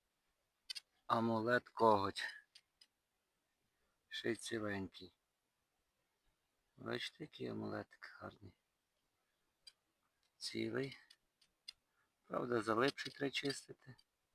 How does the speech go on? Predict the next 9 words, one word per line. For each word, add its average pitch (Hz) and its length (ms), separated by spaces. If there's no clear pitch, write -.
Але 131 180
сам 131 240
факт, 113 300
що - 160
й 127 160
ціленький. 156 760
Гарна 113 360
знахідка. - 680
Беремо. 151 540